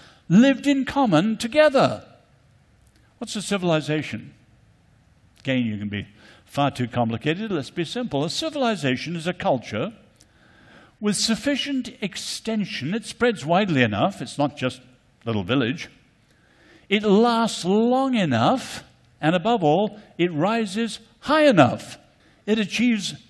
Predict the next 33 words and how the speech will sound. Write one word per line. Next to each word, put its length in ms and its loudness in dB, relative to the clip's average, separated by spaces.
excellence 720 0
in 120 -2
some 260 0
areas. 400 2
It 40 -6
might 220 -4
be 100 -2
military 640 0
or 220 0
scientific 920 -2
or 200 0
philosophical 760 0
or 60 -4
whatever, 320 0
but 220 -4
we 160 -2
admire 640 2
it 160 2
as 460 -2
a 40 -12
civilization. 960 -6
Now, 100 2
what 160 0
on 260 -6
earth 280 -2
has 180 -6
that 200 -4
got 180 -4
to 100 -6
do 140 -6
with 80 -8
the 80 -10
gospel? 500 -14